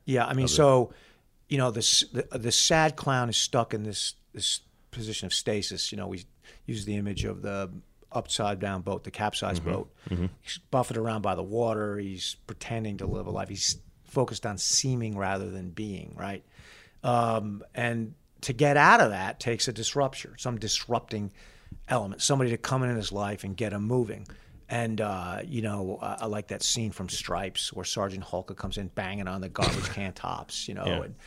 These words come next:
Speaker 1: 'cause these are a bunch of civilians and they've never even woken up at five o'clock in the morning before they're at Fort Knox. And
Speaker 2: Right.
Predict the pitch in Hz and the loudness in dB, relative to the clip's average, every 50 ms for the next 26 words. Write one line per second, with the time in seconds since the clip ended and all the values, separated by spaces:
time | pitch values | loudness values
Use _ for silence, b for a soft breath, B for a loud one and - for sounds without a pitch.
0 | B B B B B B - 160 139 165 160 139 127 117 101 120 117 - 120 117 | B B B B B B 0 2 4 6 6 6 4 4 2 0 -2 -4 -6 -6
1 | - - 110 101 110 107 107 107 107 107 104 98 107 113 107 107 107 101 107 113 | -6 -6 -4 -2 -2 -2 -2 -2 -2 -2 -2 -2 -2 -2 -2 -2 -2 -2 -2 -2
2 | 113 113 107 107 110 101 110 110 110 110 107 - 113 110 98 113 - - - 98 | -2 -2 0 0 -2 -2 -2 -2 0 0 0 -2 -4 -6 -8 -8 -6 -4 -2 -2
3 | 98 98 104 - 104 101 101 - 104 101 104 104 104 104 95 98 - - 110 104 | -2 -2 -4 -4 -4 -2 -2 -4 -4 -4 -4 -4 -4 -4 -6 -8 -6 -4 -2 -2
4 | 104 101 101 98 95 - - 98 87 87 95 95 95 87 98 - - - 104 104 | -2 -2 -4 -6 -6 -6 -6 -6 -4 -4 -6 -6 -6 -6 -6 -6 -8 -6 -6 -8
5 | 101 - - 82 78 - | -6 -2 0 0 0 0